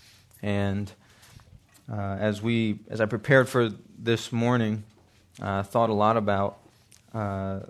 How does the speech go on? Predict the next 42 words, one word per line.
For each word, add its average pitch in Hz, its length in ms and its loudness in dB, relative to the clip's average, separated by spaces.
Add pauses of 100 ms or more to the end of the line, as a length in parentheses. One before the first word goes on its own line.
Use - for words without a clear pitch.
(100)
the - 80 -20
concept 113 400 -2
of 101 100 2
a 104 60 4
new 107 160 2
year. 113 600 4 (400)
Uh, 98 440 -2 (260)
what 110 160 2
would 110 140 2
I 107 80 4
wanna 101 320 -2
share 110 280 2
with 110 320 0
you? 104 280 -2 (340)
And 101 600 0 (100)
I 101 100 0
think 107 280 -4
it's - 320 -8 (100)
God's 104 260 4
kindness 110 580 2
that 104 180 -4
this 110 160 -4
text 107 340 0
is 104 80 -4
before 110 480 2
us. 101 240 0 (420)
I - 80 -4
think 110 220 0
it's 107 120 -4
the 110 100 0
very 107 240 6
message 107 420 0
we 107 120 0
need 101 180 -2
to 104 60 -4
hear, 101 440 2 (380)
uh, 101 100 0
this 98 240 -2
morning. 101 400 -2
So 98 260 0
Colossians 120 540 0
three, 120 500 -2